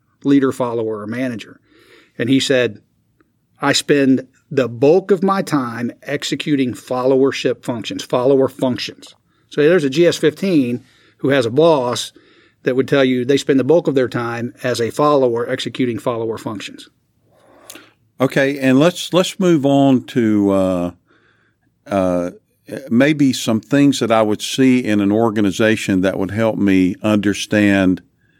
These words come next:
Speaker 2: uh, different types of, of followers. And so if, if I look at an organization and I see, uh, different people, uh, doing followership, there, I, I'm gonna guess that there are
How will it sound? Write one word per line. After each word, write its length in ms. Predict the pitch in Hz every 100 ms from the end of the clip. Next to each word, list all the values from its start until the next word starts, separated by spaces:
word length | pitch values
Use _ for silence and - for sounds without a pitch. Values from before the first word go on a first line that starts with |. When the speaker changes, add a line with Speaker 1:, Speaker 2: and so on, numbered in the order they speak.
| _ _ _ -
Speaker 2:
uh, 200 | 95 87
different 500 | 87 131 - 101 -
types 460 | - 110 113 -
of, 220 | 90 - -
of 180 | - 92
followers. 920 | - 107 98 92 87 85 85 82 - _ _ - _
And 120 | 113
so 140 | - 120
if, 140 | - -
if 200 | 120 -
I 80 | 139
look 400 | 147 135 156 156
at 140 | 131
an 120 | 113 117
organization 1120 | 127 113 107 95 113 120 113 101 87 85 85 _ _ _ _ _ _
and 220 | - 104
I 80 | 98
see, 640 | 95 - 131 127 120 110 - _ _ -
uh, 160 | 98
different 520 | 87 117 143 135 - -
people, 680 | 156 175 - 98 92 85 _ _ _ _ _ _ _
uh, 220 | 110 92
doing 500 | 90 87 131 139 117
followership, 1080 | 98 113 110 123 104 90 85 - 95 95 90
there, 300 | 113 110 104 - -
I, 180 | 98 156
I'm 160 | 110 123
gonna 140 | 113
guess 420 | 92 107 131 127 -
that 140 | 101
there 260 | 110 107 95
are 240 | 92